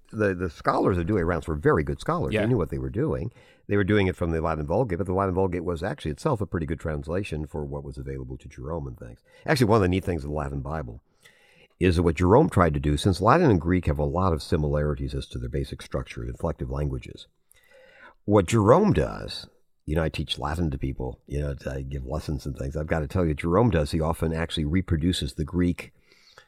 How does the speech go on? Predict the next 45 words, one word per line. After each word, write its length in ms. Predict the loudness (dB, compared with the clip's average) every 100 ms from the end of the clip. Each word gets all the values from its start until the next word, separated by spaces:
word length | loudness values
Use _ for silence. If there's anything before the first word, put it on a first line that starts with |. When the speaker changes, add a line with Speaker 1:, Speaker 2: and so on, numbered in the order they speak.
| _ _ _ _ -2
Speaker 1:
the 120 | 2
Greek 200 | 4 2
structures 520 | 4 4 2 0 2
in 80 | 2
a 40 |
way 160 | 4 4
that 80 | 2
wouldn't 180 | 2 2
be 80 |
natural 400 | 2 0 -2 -4
to 100 | -2
Latin 340 | -2 -2 -4 -6
sometimes. 400 | -8 -8 -10 -6
Speaker 2:
Okay, 340 | -6 -4 -6 -8 -6
yeah. 260 | -2 -2 2
Speaker 1:
They're 160 | 4
Latin, 380 | 6 6 6 4
but, 200 | 0 0
you 60 | -2
know, 200 | 0 2
I 40 |
mean, 120 | 0 -2
so 260 | -2 -4 -4 -16 -18 -10 0
I, 140 | 0
just 280 | 2 0 0
looking 480 | 4 4 4 0 0
at 260 | -2 -2 -4
the 100 | -4
Latin 340 | 0 0 0
Vulgate, 400 | 0 0 2 -2
very 160 | -2 -2
often 160 | -2 -6
you 40 |
say, 60 | -6
"Oh, 60 | -2
I 80 | -2
can, 120 | 0
I 120 | -2
can 120 | -2
tell 120 | -2 0
you 60 |
what 100 | 2
the 80 | 2
Greek 220 | 0 2
is." 280 | 0 0 -4